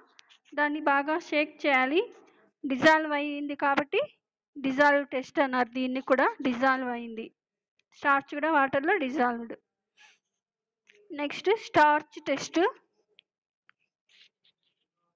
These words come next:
ఒక స్పాచులాతో స్టార్చ్ తీసుకొని టెస్ట్ ట్యూబ్లోకి ఇలా వేయాలమ్మా.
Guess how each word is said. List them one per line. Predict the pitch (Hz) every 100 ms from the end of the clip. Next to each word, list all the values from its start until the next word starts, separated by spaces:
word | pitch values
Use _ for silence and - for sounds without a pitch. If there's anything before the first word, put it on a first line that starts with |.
| _ _ _ _ - 302
ఒక | 320
స్పాచులాతో | 320 294 285 294 320 320 311 294 359 -
స్టార్చ్ | - 320 302 311 - 330
తీసుకొని | 311 285 - 294 294 453 - _ _ _ _ _ -
టెస్ట్ | 285 -
ట్యూబ్లోకి | 339 330 294 285 285 330 440
ఇలా | 330 294 285
వేయాలమ్మా. | 262 269 277 277 269 330